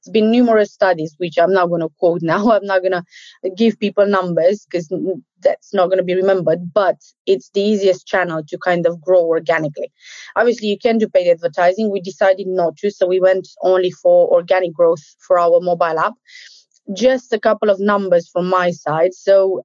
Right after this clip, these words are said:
we have grown fifteen percent year on year, which is really big for mobile app. We were very low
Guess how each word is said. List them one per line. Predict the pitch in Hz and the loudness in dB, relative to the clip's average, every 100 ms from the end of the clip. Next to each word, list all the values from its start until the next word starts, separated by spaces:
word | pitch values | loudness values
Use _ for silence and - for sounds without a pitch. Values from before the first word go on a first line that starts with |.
| - | -4
we | 220 233 | 2 2
have | 220 | 2
grown | 190 247 247 220 | 2 2 2 -2
fifteen | 185 220 - 202 | -6 -8 -4 -6
percent | 190 175 190 185 | -6 -2 -2 -2
year | 180 180 | 2 2
on | 170 | 2
year, | 170 190 233 | 0 -2 0
which | 190 - | -4 -4
is | 170 160 - 131 - | -6 -6 -14 -20 -12
really | 185 185 214 190 | -8 0 2 2
big | 160 175 - - | 2 0 -2 -2
for | 160 160 | -2 2
mobile | 180 170 165 170 | 0 2 0 0
app. | 214 _ - - _ | -2 _ -20 -20 _
We | 202 208 | -2 2
were | 196 185 | 2 2
very | 208 214 202 | 2 2 2
low | 196 190 | 2 2